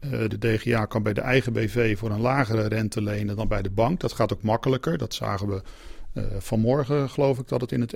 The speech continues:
F D stond, dat de banken daar wat moeilijker over doen. Nou, niet alleen nu, dat doen ze misschien al wat langer. Dus je leent relatief gunstig in bij je eigen B V. De B V ontvangt iets meer rente.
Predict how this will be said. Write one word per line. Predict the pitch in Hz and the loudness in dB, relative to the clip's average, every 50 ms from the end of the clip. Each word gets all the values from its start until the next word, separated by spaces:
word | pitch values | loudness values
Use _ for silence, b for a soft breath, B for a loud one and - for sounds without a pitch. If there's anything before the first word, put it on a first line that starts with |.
| 131 127 | -2 -2
F | 113 | -2
D | - - 127 127 127 - | 2 2 4 4 4 2
stond, | - - 131 127 139 131 - 131 127 | 0 -2 -2 -2 -2 -4 -6 -8 -6
dat | 123 113 - | -6 -6 -6
de | 120 | -4
banken | 113 117 120 120 117 - 123 | -2 0 2 0 0 -2 -2
daar | 117 117 117 | -2 0 0
wat | 117 110 110 | 0 2 2
moeilijker | 123 123 117 117 117 113 - 113 110 | 4 4 4 4 2 0 0 -2 0
over | 107 110 101 98 113 117 - - | 0 0 0 -2 -4 -4 -4 -6
doen. | 110 101 113 117 135 147 151 151 | 0 2 2 4 4 2 0 -2
Nou, | - 104 104 101 | -4 -4 -2 -2
niet | 104 107 - | -2 -2 -2
alleen | 104 101 101 104 101 107 | -2 -2 -2 0 2 2
nu, | 117 117 110 | 2 2 2
dat | - 107 101 107 | 0 -4 -6 -2
doen | - 117 110 | 0 0 0
ze | 95 98 101 | 0 0 -4
misschien | 104 101 - - 135 123 | -4 -4 -2 -2 0 0
al | 107 101 98 | 0 0 -2
wat | 98 - | -2 0
langer. | 104 107 113 135 156 175 190 - B B B B B B B B B B B B B B B B B B B B B | 0 0 0 0 -2 -4 -6 -8 B B B B B B B B B B B B B B B B B B B B B
Dus | - 139 120 | 2 4 4
je | 117 127 | 6 4
leent | 127 139 147 139 127 104 | 6 6 6 6 4 4
relatief | 120 123 127 117 110 104 - - 147 - | 4 4 4 4 2 0 0 -2 -4 -2
gunstig | - - 170 170 156 - - 127 - | 4 6 6 6 6 4 0 0 0
in | 127 117 110 | 0 -2 0
bij | 107 107 | 0 0
je | 107 113 | 0 -2
eigen | - 110 107 110 107 - 107 | -2 -2 -2 -2 -2 -4 -6
B | 101 | -4
V. | 104 104 104 - 143 147 160 180 180 | -2 -2 0 2 4 4 4 4 4
De | 143 117 | 2 0
B | 110 123 113 107 | 2 4 2 4
V | 98 131 135 135 131 - | 4 4 4 4 4 4
ontvangt | 120 110 - - 120 113 107 - | 0 0 2 2 0 0 0 0
iets | - 85 - - | 0 -2 -2 0
meer | - 120 110 107 107 | 0 0 0 0 2
rente. | 120 127 143 160 165 - 170 180 | 2 2 2 2 0 0 -2 -2